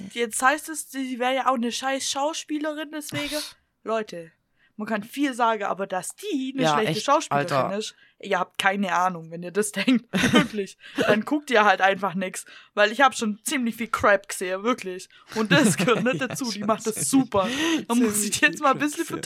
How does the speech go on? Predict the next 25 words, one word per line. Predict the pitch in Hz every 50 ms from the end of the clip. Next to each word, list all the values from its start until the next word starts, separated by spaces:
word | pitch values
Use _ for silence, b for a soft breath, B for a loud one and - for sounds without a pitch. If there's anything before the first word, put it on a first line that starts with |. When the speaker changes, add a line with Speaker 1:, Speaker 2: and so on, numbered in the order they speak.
| 349 330
Speaker 1:
verteidigen | 349 349 349 277 240 202 208
einfach. | 196 196 196 196 202 196 190 202 196 190 196 - - _
Speaker 2:
Hat | 151 151 - -
irgendjemand | 139 151 185 208 214 175 165 170 190 202 196 -
von | - 147 147
euch | 151 156 - -
jemals | 135 151 170 185 175 147 143 160 180 175 -
Berlin | - 147 139 143 160 185 190
Tag | 170 170 165 175 -
und | 170 143
Nacht | 135 165 - - -
geguckt? | 196 - - 208 202 196 - - - -
Dann | 131 156 156
wisst | 156 208 - - 151
ihr, | 127
was | 127 131 -
schlechte | - 143 135 - - 127
Schauspielerei | - 139 135 131 - - 131 135 123 127 127 131
ist. | 127 143 160 - - -
Speaker 1:
Ja, | 202 208 240 285 330 - _ _ _ _ _ - 220 208 - _ _ _ _ _ _ _ _ -
Speaker 2:
Ich | - -
musste | 170 170 170 - 165
das | - 202 202
Speaker 1:
Ey. |
Speaker 2:
gucken. | 208 196 202 180 123